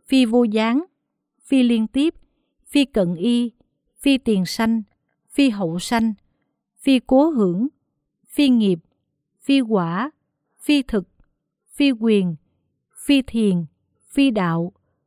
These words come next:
phi bất tương ưng, phi vô hữu,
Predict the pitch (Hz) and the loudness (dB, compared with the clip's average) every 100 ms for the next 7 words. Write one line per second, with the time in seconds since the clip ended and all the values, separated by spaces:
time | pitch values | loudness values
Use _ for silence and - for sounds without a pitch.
0 | _ _ _ - 254 240 220 330 _ 247 | _ _ _ 0 2 4 2 -2 _ -2
1 | 220 175 226 226 202 _ _ _ _ _ | 0 2 2 2 -2 _ _ _ _ _
2 | _ _ 285 240 254 254 202 202 170 226 | _ _ 2 4 4 4 2 -2 -2 -4